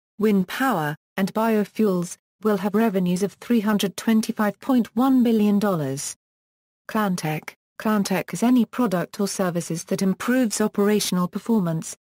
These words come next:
productivity, or efficiency while reducing costs, inputs, energy consumption, waste, or environmental pollution. Its origin is the increased consumer,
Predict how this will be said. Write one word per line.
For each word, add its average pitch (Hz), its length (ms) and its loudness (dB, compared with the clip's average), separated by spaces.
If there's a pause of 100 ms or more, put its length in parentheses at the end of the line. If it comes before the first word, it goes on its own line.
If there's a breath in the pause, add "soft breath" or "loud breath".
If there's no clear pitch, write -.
(140)
productivity, 196 1000 -2 (220)
or 202 160 0
efficiency 165 720 -2
while 196 280 0
reducing 208 560 0
costs, - 600 -4 (240)
inputs, - 560 -2 (240)
energy 233 440 2
consumption, 160 840 -2 (220)
waste, 190 500 -2 (240)
or 214 160 2
environmental 208 800 0
pollution. 202 720 -2 (680)
Its 196 180 -2
origin 208 480 2
is 185 140 -2
the 196 160 0
increased 190 500 -2
consumer, 165 640 -2